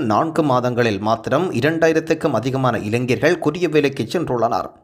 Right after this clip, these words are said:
அத்துடன் கடந்த நான்கு மாதங்களில் இரண்டாயிரத்தி அறுபத்தி நான்கு பேர் தென்கொரியாவுக்கு தொழில் வாய்ப்புக்காக சென்றுள்ளனர். இந்த வருடம் இஸ்ரேலுக்கு தொழில் வாய்ப்புக்காக செல்லும் இளைஞர்களில் பெரும் வளர்ச்சியை காட்டுகின்றது.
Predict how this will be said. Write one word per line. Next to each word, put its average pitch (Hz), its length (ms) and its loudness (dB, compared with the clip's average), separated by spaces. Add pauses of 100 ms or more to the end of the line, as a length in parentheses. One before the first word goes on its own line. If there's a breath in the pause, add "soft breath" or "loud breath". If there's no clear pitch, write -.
(440 soft breath)
அத்துடன் 147 440 2
கடந்த 165 400 2
நான்கு 156 360 -2
மாதங்களில் 135 640 0
இரண்டாயிரத்தி 175 680 0
அறுபத்தி 165 420 0
நான்கு 139 300 0
பேர் 131 280 0
தென்கொரியாவுக்கு 160 800 0
தொழில் 151 320 0
வாய்ப்புக்காக 127 560 2
சென்றுள்ளனர். 123 600 -2 (560 soft breath)
இந்த 139 240 2
வருடம் 120 440 2
இஸ்ரேலுக்கு 135 560 0
தொழில் 147 300 0
வாய்ப்புக்காக 131 580 2
செல்லும் 123 320 -2
இளைஞர்களில் 147 600 0
பெரும் 147 240 0
வளர்ச்சியை 147 460 0
காட்டுகின்றது. 113 640 0